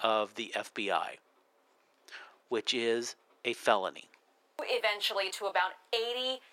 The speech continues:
Speaker 2: agents, eighty F B I agents. So the question now, how is the mainstream media reacting to all of this? Well, network news, virtually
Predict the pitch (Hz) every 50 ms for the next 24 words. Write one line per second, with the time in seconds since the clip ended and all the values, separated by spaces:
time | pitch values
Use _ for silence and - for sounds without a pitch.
0 | - - - _ _ - 208 202 196 180 - 190 156 - - - - - - -
1 | - 226 220 233 240 247 240 233 - 220 202 - - 208 190 185 180 180 - 180
2 | 175 170 - 170 165 - - 208 196 190 185 - - - - - - - - -
3 | - 240 247 247 - 277 269 247 226 190 160 151 - - - 220 226 254 285 -
4 | 330 320 - 277 262 233 220 214 208 202 - 208 196 190 180 170 160 160 156 139
5 | - - 180 170 170 151 117 - - - 170 170 - - 180 180 180 185 196 196
6 | - 226 262 311 - - 220 208 247 330 294 269 277 - - - 226 - - -
7 | - 247 294 403 440 - - - - - - - - - - - - - 302 381
8 | 466 453 - - 453 440 415 403 392